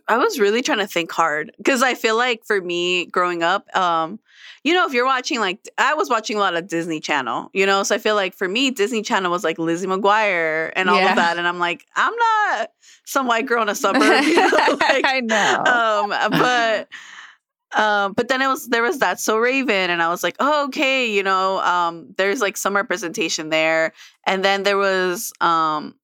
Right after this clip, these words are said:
Speaker 1: which I think I was already, like, gr-, outgrowing, but I kind of remember, um, Wizards of Waverly Place with Selena Gomez.
Speaker 2: Mm,
Speaker 1: But then she
Speaker 2: yeah.
Speaker 1: was, like, half Italian, half Latina.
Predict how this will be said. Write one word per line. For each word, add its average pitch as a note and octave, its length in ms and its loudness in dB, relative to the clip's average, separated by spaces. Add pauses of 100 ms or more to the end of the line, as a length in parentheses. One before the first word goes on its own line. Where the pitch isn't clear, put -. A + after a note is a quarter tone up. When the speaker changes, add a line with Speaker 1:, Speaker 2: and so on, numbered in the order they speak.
Speaker 1:
which G#3+ 200 0
I B3 40 0
think A3 240 0
I A#4+ 40 4 (160)
was - 100 -4
already, F#4 220 0
like, B3 260 -2 (180)
gr-, - 100 -6 (180)
outgrowing, F#3 720 -2
but D3+ 360 0 (380)
I E3+ 100 2
kind D#3+ 260 -2
of E3+ 100 -2
remember, F#3 640 0
um, D3+ 520 -2 (200)
Wizards G3 340 0
of F#3 100 -2
Waverly F3+ 400 0
Place - 320 -2
with - 100 -4
Selena E3+ 300 -2
Gomez. G#3+ 560 2
Speaker 2:
Mm, G#3 320 0
Speaker 1:
But G#3 100 4
then G3 100 6
she F3 120 6
Speaker 2:
yeah. G#3+ 60 6
Speaker 1:
was, F#3 100 0
like, F3 160 -2
half - 260 -2
Italian, B3+ 580 0
half G#3+ 280 -2
Latina. D#3+ 540 -2